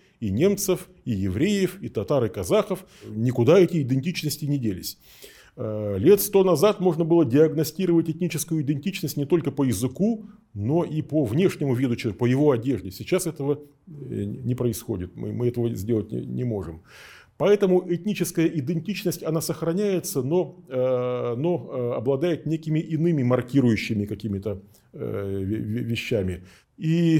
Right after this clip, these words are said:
э, понятие «этнос», э, постепенно уходит из научного оборота. Ну, по крайней мере,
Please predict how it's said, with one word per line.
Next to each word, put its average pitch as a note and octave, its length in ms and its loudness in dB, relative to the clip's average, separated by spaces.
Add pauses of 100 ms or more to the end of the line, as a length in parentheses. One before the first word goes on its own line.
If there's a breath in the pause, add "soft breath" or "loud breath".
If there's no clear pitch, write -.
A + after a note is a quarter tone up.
э, C#3 240 -2
понятие E3+ 480 2
«этнос», G#3 720 0
э, A#2 360 -4
постепенно E3+ 580 -2
уходит E3+ 520 -2
из A2+ 180 -6
научного C3+ 540 0
оборота. A#2 360 2
Ну, E3 100 2
по F3+ 100 2
крайней D3+ 300 2
мере, C#3 320 2